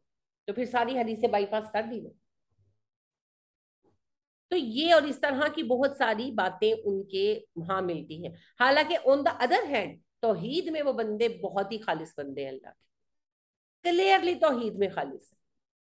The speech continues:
और यही चीज उन्हें बचा भी जाएगी। तो तौहीद उनकी पक्की है,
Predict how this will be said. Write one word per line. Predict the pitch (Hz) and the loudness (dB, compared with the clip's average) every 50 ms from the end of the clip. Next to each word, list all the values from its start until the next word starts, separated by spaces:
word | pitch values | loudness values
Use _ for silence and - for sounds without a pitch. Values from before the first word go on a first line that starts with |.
| _ _ _ _ _ _ _ _ _ _ _ _ _ _ _ _ _ _ _ _ _ _ _ _ _ - | _ _ _ _ _ _ _ _ _ _ _ _ _ _ _ _ _ _ _ _ _ _ _ _ _ -4
और | 233 233 | -2 -2
यही | 247 254 233 285 247 | 0 0 -2 -2 -4
चीज | 254 262 226 254 | -6 -4 -2 0
उन्हें | 247 247 220 | 0 2 0
बचा | 208 - 185 160 156 | 0 0 0 -2 -2
भी | 160 160 | -4 -6
जाएगी। | 160 156 151 147 - - _ _ _ _ _ _ _ _ _ _ _ _ _ _ _ _ _ _ _ _ _ _ _ _ _ _ _ _ _ _ _ _ _ _ _ _ _ _ _ _ - | -10 -10 -12 -12 -16 -20 _ _ _ _ _ _ _ _ _ _ _ _ _ _ _ _ _ _ _ _ _ _ _ _ _ _ _ _ _ _ _ _ _ _ _ _ _ _ _ _ 6
तो | 269 302 320 339 330 | 8 10 12 10 10
तौहीद | 330 - - - 285 262 233 208 247 285 320 381 359 | 8 4 0 2 2 2 2 2 2 0 0 0 0
उनकी | 359 349 285 339 | 0 0 -2 -2
पक्की | - 277 262 - - 247 240 226 | -2 -4 -4 -4 -6 -8 -6 -6
है, | 208 214 | -6 -6